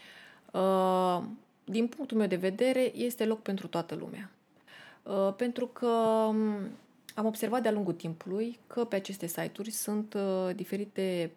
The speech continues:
persoane cu diferite înclinații sexuale, spre exemplu, sau, uh, unii preferă fetele tinere, alții preferă milf,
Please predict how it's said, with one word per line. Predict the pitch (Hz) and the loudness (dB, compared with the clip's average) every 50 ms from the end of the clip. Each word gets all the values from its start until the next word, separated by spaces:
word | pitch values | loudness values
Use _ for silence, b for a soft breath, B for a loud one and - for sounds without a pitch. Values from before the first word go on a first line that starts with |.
| - - - | -12 -12 -8
persoane | - 165 - - - 165 160 170 185 202 220 233 - - _ - - | -8 -8 -8 -6 -8 -6 -6 -4 -4 -4 -4 -4 -6 -10 _ -10 -6
cu | 262 262 262 262 262 262 254 254 247 - - _ _ _ _ _ | -4 -2 0 0 0 0 0 -2 -4 -10 -20 _ _ _ _ _
diferite | - 226 214 - 214 208 226 220 220 - - 220 220 214 214 214 208 208 202 - - _ _ _ _ - | -12 -10 -8 -6 -4 -4 -4 -4 -4 -2 0 0 2 2 0 0 -2 -4 -6 -8 -14 _ _ _ _ -2
înclinații | 220 220 214 - 196 175 175 165 165 160 - 175 | -2 0 0 0 -2 -2 0 -2 -2 -4 -4 -6
sexuale, | 175 - 175 - - - - 151 151 151 147 | -6 -6 -4 -4 -4 -2 -2 -2 -2 -2 -4
spre | - - - - | -6 -6 -6 -6
exemplu, | 160 160 - - 165 160 160 160 - - 165 170 165 170 B B B B B B B B B | -6 -6 -6 -6 -6 -6 -6 -8 -8 -6 -4 -4 -4 -4 B B B B B B B B B
sau, | - - - 214 202 202 202 202 202 196 196 196 196 196 196 | -10 -6 -4 -2 0 0 0 2 2 2 2 2 2 2 2
uh, | 196 214 | 2 2
unii | 226 220 208 | 0 0 0
preferă | 208 202 202 196 - 208 196 196 196 196 | 0 -2 -4 -2 -2 0 2 2 2 2
fetele | 196 - 202 196 - 190 190 | 0 -2 -4 -2 -2 -2 -2
tinere, | 185 - - 165 156 156 - - - - | -2 -4 -4 -6 -6 -6 -6 -8 -6 -4
alții | 190 185 190 190 190 - - 185 190 190 190 | -2 -2 -2 -2 -4 -6 -4 -2 0 0 -2
preferă | - - 180 185 - - 190 190 190 190 185 190 185 180 180 175 180 - | -2 -4 -6 -4 -2 0 2 2 2 2 0 2 2 2 2 0 -2 -4
milf, | - 190 175 160 165 - - - | -2 -2 -2 -2 -2 -6 -10 -16